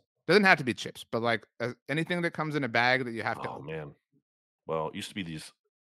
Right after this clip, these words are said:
Speaker 2: specific brand of chips called Late July that were bacon habanero flavor. They don't make 'em
Speaker 1: Mm-hmm.
Speaker 2: anymore, at least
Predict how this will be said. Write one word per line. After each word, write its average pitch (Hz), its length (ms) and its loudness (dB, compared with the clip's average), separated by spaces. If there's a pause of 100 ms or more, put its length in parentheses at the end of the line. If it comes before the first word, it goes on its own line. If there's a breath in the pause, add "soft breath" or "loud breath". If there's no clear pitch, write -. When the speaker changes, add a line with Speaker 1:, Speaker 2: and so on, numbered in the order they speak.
(140)
Speaker 2:
specific - 600 -12
brand 80 240 -2
of 76 100 -8 (140)
chips - 260 -8
called 71 260 -8
Late 78 220 -6
July 73 460 -6
that 67 260 -10
were 71 360 -6
bacon 101 360 -4
habanero 82 580 -2
flavor. 71 560 -8
They 85 80 -6
don't 123 140 4
make 143 160 2
'em 127 60 -2
Speaker 1:
Mm-hmm. 101 80 0
Speaker 2:
anymore, 73 220 -4
at - 100 -16
least - 280 -14